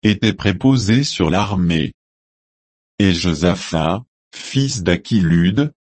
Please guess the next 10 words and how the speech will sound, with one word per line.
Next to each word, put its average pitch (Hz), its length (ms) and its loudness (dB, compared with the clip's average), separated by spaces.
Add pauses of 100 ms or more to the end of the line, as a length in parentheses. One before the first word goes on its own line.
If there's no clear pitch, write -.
(160)
était 101 340 0
rédacteur 113 800 0
des 101 160 0
chroniques. - 720 -2 (1120)
Et 90 260 2
Tsadok, 80 880 -2 (260)
fils 135 520 -4
d'Achitub, 85 800 -2 (260)
et 90 160 2
Abimelech, 110 1040 0